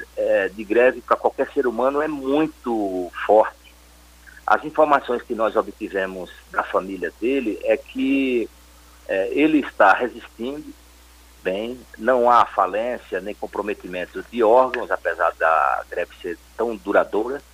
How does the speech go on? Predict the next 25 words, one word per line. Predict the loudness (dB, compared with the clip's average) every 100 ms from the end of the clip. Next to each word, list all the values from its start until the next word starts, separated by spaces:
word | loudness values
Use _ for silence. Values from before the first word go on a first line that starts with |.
| _ -20 -20 -20 -20 -6
É, | -4
recentemente | -2 -2 -4 -6 -4 -4 -4 -2
ele | -2 -2
foi | -8 -8 -8
socorrido | -4 -6 -2 -2 -2 -2 -2
mais | 4 2 2
de | 0
uma | 0
vez | 0 -2 -2 -6
para | 2 2
o | 2
hospital | -6 -14 0 2 2
em | -4
Ramala, | -6 2 2 2 -2 -8 -20 -18
e | -10 -2
a | 0
determinação | 2 2 2 2 0 0 -8
dele | -4 -2 0 0
é | 0
seguir | -2 -8 -2
com | 0
a |
greve | 2 -2 -4
de |
fome | -14 -2 -2 -2